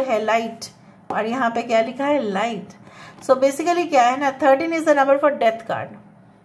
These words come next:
So a bright transformation they want in this relationship। चाहते क्या है?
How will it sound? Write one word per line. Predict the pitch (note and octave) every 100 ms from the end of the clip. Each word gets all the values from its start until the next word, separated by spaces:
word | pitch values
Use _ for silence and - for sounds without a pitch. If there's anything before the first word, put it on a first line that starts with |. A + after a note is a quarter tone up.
| _ _ - -
So | - C#4+
a | C4+ G3+ F#3+ -
bright | G#3 A3+ D4 F#4 - - -
transformation | C#4+ C#4 C#4 C#4 C4+ C4+ C4 A#3+ D#3+ G#3
they | A3
want | A3+ A#3+ C4
in | B3
this | A3+ A3+ G#3
relationship। | G#3 G3 G3 G3 G3
चाहते | D4 D#4 D#4 G4
क्या | D4 G#3
है? | F#3 F3+ F3+